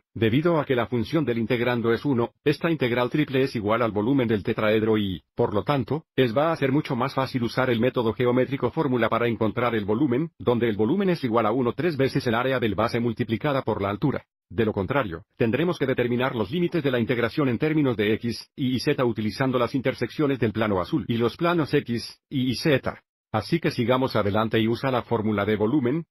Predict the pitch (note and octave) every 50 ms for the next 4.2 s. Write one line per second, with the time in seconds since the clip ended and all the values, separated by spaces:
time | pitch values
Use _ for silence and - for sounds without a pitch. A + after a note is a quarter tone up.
0 | _ - A#2 A#2 A2+ A2+ - A#2+ A2 A2+ A2+ A2 - D3 D3+ C#3+ C3+ C#3 A#2+ -
1 | - A2+ G#2+ G#2+ G#2+ G2+ G2+ G2 A2 G2+ G#2+ G#2+ B2 D#3 B2+ A#2+ B2+ E3 E3 _
2 | _ - A#2+ A#2+ A#2+ - - B2 - - G#2+ - D#3 D#3 D3+ C#3+ - D3+ B2 -
3 | B2+ A2+ G2+ B2+ C#3+ C#3 B2+ A2 A#2 A#2 B2 A#2 G#2 G2+ G#2+ G2+ G2 G2 G#2+ A2+
4 | A2 - C3+ D3